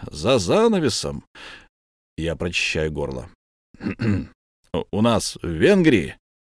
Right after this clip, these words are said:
Иштван был важной шишкой. Он был комиссаром,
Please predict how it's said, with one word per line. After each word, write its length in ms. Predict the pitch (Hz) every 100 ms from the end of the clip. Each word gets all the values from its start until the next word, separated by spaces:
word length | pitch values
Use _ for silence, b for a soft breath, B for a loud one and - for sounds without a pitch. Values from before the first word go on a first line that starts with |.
| _ _ _
Иштван 380 | 117 - 156 156
был 160 | 160
важной 340 | 143 143 143 160
шишкой. 500 | - 107 - 104 - _ _ _ _
Он 160 | 107 123
был 140 | 143
комиссаром, 680 | 175 226 - 254 87 -